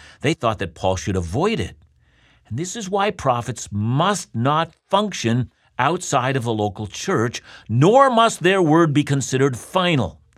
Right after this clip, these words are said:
Instead, it's the Scripture, and Scripture alone, that's final. That's why preachers and teachers have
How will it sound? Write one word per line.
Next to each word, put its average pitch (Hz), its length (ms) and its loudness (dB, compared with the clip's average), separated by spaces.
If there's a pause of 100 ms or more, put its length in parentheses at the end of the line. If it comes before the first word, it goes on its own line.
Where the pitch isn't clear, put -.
(400)
Instead, 151 460 0 (140)
it's 185 180 2
the 147 120 -2
Scripture, - 760 -4
and - 100 -18
Scripture - 640 -2
alone, 170 480 4 (220)
that's 127 260 -4
final. 110 480 -2
That's 107 180 -4
why 113 240 0 (120)
preachers 202 580 -2
and 135 260 -2
teachers 107 600 -2 (220)
have 135 280 -4